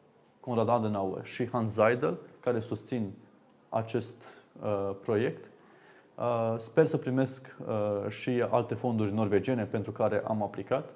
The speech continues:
și sper ca într-un an și jumătate să terminăm tot muzeul, care va fi un punct de referință pentru elevi, pentru studenți, chiar și pentru persoane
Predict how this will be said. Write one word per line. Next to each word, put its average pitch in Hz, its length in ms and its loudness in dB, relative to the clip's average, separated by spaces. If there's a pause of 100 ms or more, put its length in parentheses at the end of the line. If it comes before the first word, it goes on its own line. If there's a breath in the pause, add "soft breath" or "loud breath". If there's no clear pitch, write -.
(600 soft breath)
și - 180 -8
sper 127 280 0
ca 107 920 0
într-un 117 340 -4
an 120 120 2
și 117 120 -4
jumătate 110 460 -2
să 110 160 -6
terminăm 110 420 2
tot 131 240 0
muzeul, 110 440 0 (200)
care 117 200 2
va 110 120 4
fi 110 140 -4
un 143 160 2
punct 170 300 -2
de 143 60 2
referință 127 580 0
pentru 123 440 -4
elevi, 127 440 0 (420 soft breath)
pentru 120 280 -2
studenți, 117 680 -4 (480 soft breath)
chiar 165 140 6
și 170 80 0
pentru 143 260 -2
persoane 127 500 0